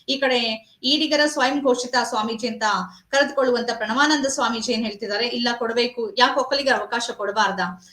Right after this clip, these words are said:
ಒಂದ್ ವೇಳೆ ಏನಾದ್ರೂ ಡಿ ಕೆ ಶಿವಕುಮಾರ್ ಅವರಿಗೆ ಈ ಬಾರಿ ಅವಕಾಶವನ್ನ ಕೊಡ್ಲಿಲ್ಲ ಅಂತಂದ್ರೆ ಕಾಂಗ್ರೆಸ್ ನಿರ್ನಾಮ ಆಗತ್ತೆ, ಕಾಂಗ್ರೆಸ್ ಸರ್ವನಾಶ ಆಗತ್ತೆ, ಕಾಂಗ್ರೆಸ್ ಅನ್ನ ಕಟ್ಟಿ ಬೆಳೆಸಿದ ರೀತಿಯಲ್ಲಿ" ಅವ್ರು ಮಾತನಾಡ್ತಿದ್ದಾರೆ. ಹೀಗೆ, ಆ, ಸ್ವಾಮೀಜಿಗಳ ಎಂಟ್ರಿ ಮತ್ತೊಮ್ಮೆ ಪ್ರವೇಶ ಆಗ್ತಾ ಇದೆ. ಇನ್ನೊಂದ್ ಕಡೆ ಇಲ್ಲಿ ಅನೇಕ ನಾಯಕರು ಮಾತಾಡ್ತಿದ್ದಾರೆ. ಇಕ್ಬಾಲ್ ಹುಸೇನ್ ಅವರು ಮಾತಾಡಿದ್ದಾರೆ.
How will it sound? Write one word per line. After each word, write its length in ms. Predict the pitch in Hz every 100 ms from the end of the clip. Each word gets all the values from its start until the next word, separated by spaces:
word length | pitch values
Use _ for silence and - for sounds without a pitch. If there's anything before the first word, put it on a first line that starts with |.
| _
ಒಂದ್ 160 | 240 285
ವೇಳೆ 200 | 302 294
ಏನಾದ್ರೂ 280 | 294 285 262
ಡಿ 100 | 240
ಕೆ 140 | 277
ಶಿವಕುಮಾರ್ 420 | 277 269 247 233
ಅವರಿಗೆ 200 | 226 233
ಈ 160 | 240 240
ಬಾರಿ 220 | 220 240
ಅವಕಾಶವನ್ನ 520 | 202 202 220 214 214 202
ಕೊಡ್ಲಿಲ್ಲ 340 | 214 240 320 285
ಅಂತಂದ್ರೆ 680 | 196 196 180 196 233 - _ -
ಕಾಂಗ್ರೆಸ್ 380 | 240 277 294
ನಿರ್ನಾಮ 320 | 233 220 247 233
ಆಗತ್ತೆ, 420 | 196 196 196 208
ಕಾಂಗ್ರೆಸ್ 360 | 196 208 214 214
ಸರ್ವನಾಶ 440 | 220 233 220 214
ಆಗತ್ತೆ, 380 | 196 185 185 190 180 - _
ಕಾಂಗ್ರೆಸ್ 340 | 226 233 240 247
ಅನ್ನ 100 | 226 226
ಕಟ್ಟಿ 260 | 226 269
ಬೆಳೆಸಿದ 320 | 240 220 220 214
ರೀತಿಯಲ್ಲಿ" 360 | 202 196 196 240
ಅವ್ರು 140 | 247
ಮಾತನಾಡ್ತಿದ್ದಾರೆ. 720 | 196 185 220 202 196 185 214
ಹೀಗೆ, 640 | 262 262 247 165 - _ _ -
ಆ, 160 | 226
ಸ್ವಾಮೀಜಿಗಳ 540 | 226 294 285 277 240 233
ಎಂಟ್ರಿ 540 | 220 220 226 226 220 -
ಮತ್ತೊಮ್ಮೆ 340 | 220 240 233
ಪ್ರವೇಶ 440 | 196 185 202 208 220
ಆಗ್ತಾ 280 | 196 - 196
ಇದೆ. 400 | 277 - - -
ಇನ್ನೊಂದ್ 200 | 302 302
ಕಡೆ 140 | 285 285
ಇಲ್ಲಿ 140 | 262
ಅನೇಕ 280 | 233 285 294
ನಾಯಕರು 380 | 226 208 202 214
ಮಾತಾಡ್ತಿದ್ದಾರೆ. 600 | 196 190 196 202 208 311
ಇಕ್ಬಾಲ್ 280 | 240 311 359
ಹುಸೇನ್ 280 | 302 320 285
ಅವರು 160 | 247
ಮಾತಾಡಿದ್ದಾರೆ. 840 | 262 208 208 196 190 170 170 -